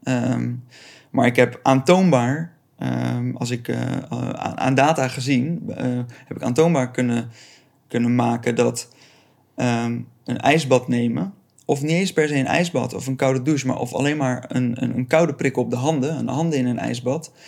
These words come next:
zorgt voor, eh, een, een flinke verlaging van die bloedsuikerspiegel. Eh,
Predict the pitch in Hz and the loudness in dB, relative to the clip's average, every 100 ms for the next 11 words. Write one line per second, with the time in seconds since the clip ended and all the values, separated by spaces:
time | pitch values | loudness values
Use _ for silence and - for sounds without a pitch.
0 | - - - 131 127 - 123 123 120 123 | -20 -20 -2 2 2 2 0 0 0 0
1 | 117 117 120 123 120 127 - 175 175 135 | 0 0 -2 -6 -4 -4 2 2 4 0
2 | 120 120 - - 127 143 156 143 127 123 | 0 -4 -16 -2 4 6 4 2 -2 0
3 | 120 135 165 139 120 - - 120 - 175 | 0 0 0 0 -2 -4 -8 -8 -6 -6
4 | - _ - - - - - _ _ - | -8 _ -20 -20 -20 -20 -20 _ _ -6
5 | 117 117 | -4 -4